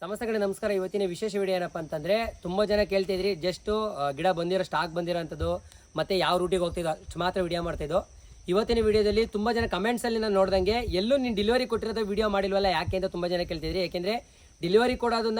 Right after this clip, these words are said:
ವಿಡಿಯೋ ಮಾಡೋ ಅವಶ್ಯಕತೆ ಇಲ್ಲ ಅಂತೇಳಿ ಯಾವತ್ತೂ ವಿಡಿಯೋ ಮಾಡಿರಲಿಲ್ಲ. So ಇವತ್ತು, ಆ, ತೋರ್ಸೋಣ ಅನ್ನೋದು ಒಂದು ಕಾನ್ಸೆಪ್ಟಿಗೋಸ್ಕರ ತುಂಬಾ ಜನ ಕೇಳ್ತಾ ಇರಲ್ಲ, ಅದಕ್ಕಾದ್ರೂ ಒಂದು ತೋರಿಸ್ಬೇಕಂತೇಳಿ ತೋರಿಸ್ತಾ ಇದೀನಿ. ಕಾಕ್ಸಿ ಲೆಮನ್ ನಿಮ್ಗೆ ಏನ್ ತೋರಿಸ್ತಾ ಇದೆ?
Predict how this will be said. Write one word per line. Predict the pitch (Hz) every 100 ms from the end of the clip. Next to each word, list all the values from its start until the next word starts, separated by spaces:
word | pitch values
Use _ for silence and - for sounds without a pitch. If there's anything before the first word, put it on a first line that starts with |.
| 233
ವಿಡಿಯೋ | 196 220
ಮಾಡೋ | 214 214
ಅವಶ್ಯಕತೆ | 185 190 208 196
ಇಲ್ಲ | 190 233
ಅಂತೇಳಿ | 226 208 226
ಯಾವತ್ತೂ | 185 196 208
ವಿಡಿಯೋ | 190 190
ಮಾಡಿರಲಿಲ್ಲ. | 175 151 160 226 - - - -
So | 208
ಇವತ್ತು, | 220 240 254
ಆ, | 254 180 156
ತೋರ್ಸೋಣ | 147 208 320 233 220
ಅನ್ನೋದು | 208 214
ಒಂದು | 208
ಕಾನ್ಸೆಪ್ಟಿಗೋಸ್ಕರ | 175 180 185 190 185 - 190
ತುಂಬಾ | 180 196
ಜನ | 196
ಕೇಳ್ತಾ | - 208 214
ಇರಲ್ಲ, | 196 190
ಅದಕ್ಕಾದ್ರೂ | 170 143 165 196 202 208
ಒಂದು | 214
ತೋರಿಸ್ಬೇಕಂತೇಳಿ | 190 190 - 190 180 180 240 320 - - -
ತೋರಿಸ್ತಾ | 196 202 202
ಇದೀನಿ. | 220 247
ಕಾಕ್ಸಿ | 165 196 208
ಲೆಮನ್ | 240 233
ನಿಮ್ಗೆ | 226 208 202
ಏನ್ | 240
ತೋರಿಸ್ತಾ | 226 202 208
ಇದೆ? | 247 302